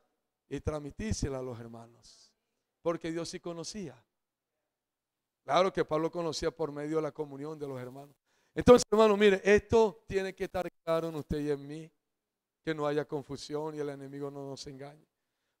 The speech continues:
Porque el engaño hoy con la Torre de Babel que existe en este sistema, hermano. Miles de dioses. Miles, entonces, ¿cuántos dioses hay?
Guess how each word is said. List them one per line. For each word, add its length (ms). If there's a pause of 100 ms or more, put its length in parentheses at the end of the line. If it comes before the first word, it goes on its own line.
Porque 360
el 80
engaño 520
hoy 140
con 120
la 100
Torre 260
de 60
Babel 340
que 80
existe 680
en 80
este 200
sistema, 540
hermano. 400 (920)
Miles 280
de 140
dioses. 720 (1900)
Miles, 320
entonces, 560
¿cuántos 340
dioses 240
hay? 220